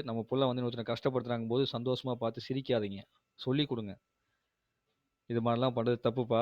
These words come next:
இந்த மாதிரிலாம் வாழ்க்கை வாழக்கூடாது. அன்பும் இரக்கமும் கருணையும் வேணும்." வீரத்தோட வளர்க்கறதுக்கு வந்து முத அன்பு இருக்கணும் உள்ளுக்குள்ள. அன்போட வீரம் இருக்கும்போது தான் அந்த வீரம் வந்து வீரமா இருக்கும்.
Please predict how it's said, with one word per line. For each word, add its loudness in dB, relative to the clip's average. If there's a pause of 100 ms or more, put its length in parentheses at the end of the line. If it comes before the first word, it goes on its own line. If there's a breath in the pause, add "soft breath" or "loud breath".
(140)
இந்த -4
மாதிரிலாம் 0
வாழ்க்கை 2
வாழக்கூடாது. 2 (300)
அன்பும் -2
இரக்கமும் -2
கருணையும் -2
வேணும்." -2
வீரத்தோட 2
வளர்க்கறதுக்கு -2
வந்து -4
முத -2
அன்பு 0
இருக்கணும் -2
உள்ளுக்குள்ள. -8 (100)
அன்போட 2
வீரம் 0
இருக்கும்போது -2
தான் -2
அந்த -4
வீரம் -2
வந்து -4
வீரமா 0
இருக்கும். -8